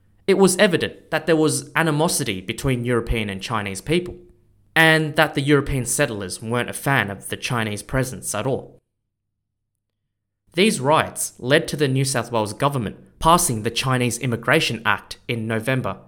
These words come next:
eighteen sixty-one, which restricted the number of Chinese allowed to mine on the goldfields, as well as increasing levies for the Chinese gold diggers.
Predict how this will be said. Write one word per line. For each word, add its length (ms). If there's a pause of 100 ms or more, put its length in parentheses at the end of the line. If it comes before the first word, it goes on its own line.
(120)
eighteen 360
sixty-one, 760 (600)
which 400
restricted 680 (160)
the 80
number 320
of 160
Chinese 580
allowed 380
to 80
mine 520
on 100
the 80
goldfields, 760 (500)
as 180
well 440
as 140
increasing 600
levies 440
for 180
the 80
Chinese 520
gold 320
diggers. 380